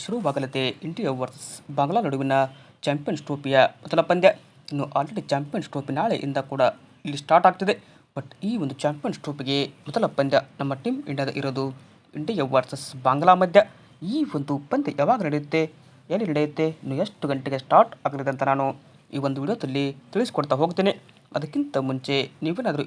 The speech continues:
ಇನ್ನೂ ನಮ್ಮ ಚಾನಲ್ಗೆ ಸಬ್ಸ್ಕ್ರೈಬ್ ಆಗಿಲ್ಲ ಅಂದರೆ ಈ ಕೂಡಲೇ ಸಬ್ಸ್ಕ್ರೈಬ್ ಆಗಿ. ಹಾಗೆ ವಿಡಿಯೋ ಇಷ್ಟ ಆದರೆ ಒಂದು ಲೈಕ್ ಮಾಡಿ. ಚಾಂಪಿಯನ್ಸ್ ಟ್ರೋಫಿ ಮೊದಲ ಪಂದ್ಯ ಇರುವುದು ನಾಳೆ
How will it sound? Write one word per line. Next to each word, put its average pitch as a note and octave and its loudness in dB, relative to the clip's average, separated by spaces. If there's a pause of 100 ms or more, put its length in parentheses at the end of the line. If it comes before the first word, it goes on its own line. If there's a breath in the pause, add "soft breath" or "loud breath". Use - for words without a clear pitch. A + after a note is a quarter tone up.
ಇನ್ನೂ G#3 -4
ನಮ್ಮ C#3+ -4
ಚಾನಲ್ಗೆ C3+ 0 (220)
ಸಬ್ಸ್ಕ್ರೈಬ್ G3 -2
ಆಗಿಲ್ಲ C#3+ 2
ಅಂದರೆ C#3+ 0 (520)
ಈ - 0 (120)
ಕೂಡಲೇ G#3+ -4
ಸಬ್ಸ್ಕ್ರೈಬ್ F3+ 6
ಆಗಿ. F#3 2 (340 soft breath)
ಹಾಗೆ C#3 -8
ವಿಡಿಯೋ A3 4
ಇಷ್ಟ - -8
ಆದರೆ C#3+ 2 (420 loud breath)
ಒಂದು C#3+ 0
ಲೈಕ್ F3 2
ಮಾಡಿ. F3+ 6
ಚಾಂಪಿಯನ್ಸ್ - -4
ಟ್ರೋಫಿ C#3+ -6
ಮೊದಲ G#3 -2 (100)
ಪಂದ್ಯ C#3 -2
ಇರುವುದು C#3 -4
ನಾಳೆ F3+ 4